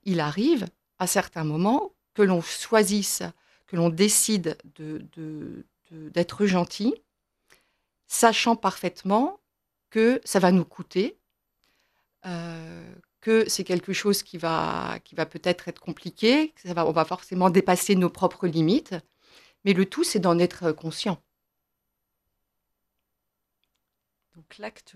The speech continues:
Speaker 2: l'acte gentil, ça n'est pas si simple.
Speaker 1: Non, c'est pas si simple. Non, mais
Speaker 2: C'est
Speaker 1: c'est
Speaker 2: un
Speaker 1: quelque
Speaker 2: imp-
Speaker 1: chose, mais la gentillesse, c'est quelque chose d'extrêmement complexe, hein. C'est, il y a de l'humilité, il y a, elle demande de le, de l'empathie, elle demande de la compassion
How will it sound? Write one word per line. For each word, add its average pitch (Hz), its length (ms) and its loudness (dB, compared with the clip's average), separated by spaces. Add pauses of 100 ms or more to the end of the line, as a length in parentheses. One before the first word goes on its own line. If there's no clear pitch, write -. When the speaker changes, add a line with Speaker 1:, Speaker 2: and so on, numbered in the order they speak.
(160)
Speaker 2:
l'acte 175 420 -16
gentil, 156 360 -20
ça - 220 -20
n'est 151 80 -20
pas 196 160 -20
si - 220 -20
simple. - 380 -18 (160)
Speaker 1:
Non, 196 160 6
c'est 196 140 -6
pas 175 120 -8
si 170 220 -8
simple. 156 420 -10
Non, 175 60 -4
mais 180 160 4
Speaker 2:
C'est - 60 -10
Speaker 1:
c'est 185 100 -4
Speaker 2:
un - 20 0
Speaker 1:
quelque 196 260 -2
Speaker 2:
imp- 170 40 -2
Speaker 1:
chose, 214 260 4
mais 160 120 4
la 156 100 6
gentillesse, 165 460 -2
c'est 165 80 -6
quelque 156 200 -12
chose 165 140 -10
d'extrêmement 151 400 -8
complexe, - 520 -8
hein. 175 140 -12 (540)
C'est, - 200 -4
il 151 140 0
y 151 60 -2
a 151 40 0
de 147 80 -4
l'humilité, 220 840 2
il 202 80 -4
y 165 60 -8
a, 156 320 -10 (280)
elle 165 120 -6
demande 156 460 2
de 147 300 -4
le, 143 320 -2
de 147 80 -2
l'empathie, 165 760 -2 (440)
elle 160 160 -12
demande 156 400 -4
de 151 60 -2
la 139 120 0
compassion 190 720 -4